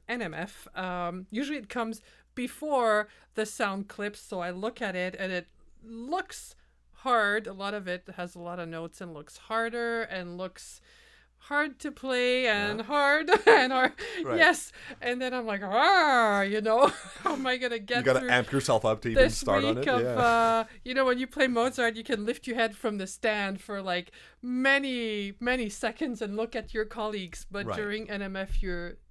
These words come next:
Speaker 1: usually counting or trying to figure out rhythms or doing something complex.
Speaker 2: Why
Speaker 1: Uh,
Speaker 2: can you raise your head during a Mozart piece?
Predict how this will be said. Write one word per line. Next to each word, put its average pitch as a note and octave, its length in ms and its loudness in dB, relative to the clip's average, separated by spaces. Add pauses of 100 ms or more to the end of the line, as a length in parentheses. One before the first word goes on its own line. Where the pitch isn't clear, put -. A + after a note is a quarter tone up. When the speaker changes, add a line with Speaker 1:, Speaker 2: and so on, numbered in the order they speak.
Speaker 1:
usually F#3 500 -10 (340)
counting A#3 640 -6
or F3+ 160 -4
trying F#3+ 280 -10
to F#3 100 -16
figure F3+ 280 -12
out E3 160 -10
rhythms F3 540 -10
or E3+ 40 -12
doing E3+ 280 -14
something E3+ 500 -12
complex. - 600 -14 (320)
Speaker 2:
Why B2 120 -4
Speaker 1:
Uh, G#3 220 -2
Speaker 2:
can F#3 120 -6
you F#3 120 -8
raise F2 300 -8
your F#2 100 -8
head F2+ 160 -10
during F2 240 -10
a F2 40 -12
Mozart F2+ 340 -14
piece? - 260 -20